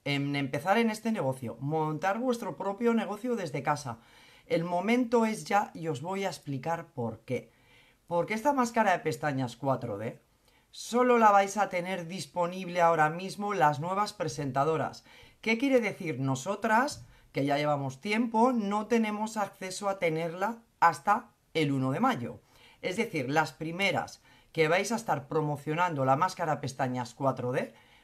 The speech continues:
vais a ser vosotras. Entonces, es éxito seguro. Hola, no saludo, estoy hablando, contándoos todo, luego os leo, ¿vale? Es un éxito seguro porque está demostrado, ¿vale?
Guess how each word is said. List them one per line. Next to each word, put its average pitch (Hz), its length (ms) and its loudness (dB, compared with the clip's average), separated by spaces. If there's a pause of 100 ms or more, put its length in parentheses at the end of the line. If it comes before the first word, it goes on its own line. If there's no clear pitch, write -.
vais 190 240 -4
a 233 60 0
ser 240 220 0
vosotras. 202 720 -2 (360)
Entonces, 165 720 -6 (340)
es 226 200 0
éxito 262 560 2
seguro. 156 680 -2 (100)
Hola, 220 420 4
no 226 140 2
saludo, 226 560 2
estoy 175 280 0
hablando, 156 380 4
contándoos 151 540 0
todo, 233 200 4
luego 220 260 4
os 226 100 0
leo, 139 260 2
¿vale? 156 300 2 (320)
Es 226 180 0
un 233 140 4
éxito 233 460 2
seguro 156 500 -2
porque 143 240 -2
está 151 200 -2
demostrado, 139 720 -2
¿vale? 147 380 -2